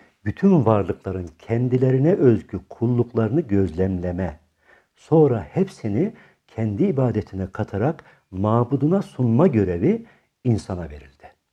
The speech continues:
Tüm canlılar onun için çalışıyor.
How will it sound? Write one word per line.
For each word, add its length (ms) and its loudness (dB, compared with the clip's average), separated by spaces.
Tüm 320 6
canlılar 640 -8
onun 240 2
için 260 -18
çalışıyor. 500 -20